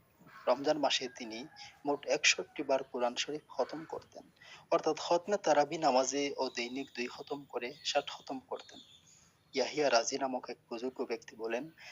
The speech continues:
"আমি এক রাতে হযরত মুহাম্মদ সাল্লাল্লাহু আলাইহি ইসলামকে স্বপ্ন দেখে জিজ্ঞেস করলাম,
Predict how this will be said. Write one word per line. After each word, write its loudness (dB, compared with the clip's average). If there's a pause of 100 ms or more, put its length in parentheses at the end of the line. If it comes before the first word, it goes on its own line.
(140)
"আমি 4
এক 0
রাতে 0
হযরত -2
মুহাম্মদ -10
সাল্লাল্লাহু 0
আলাইহি -6
ইসলামকে -6
স্বপ্ন 0
দেখে -10
জিজ্ঞেস -2
করলাম, 2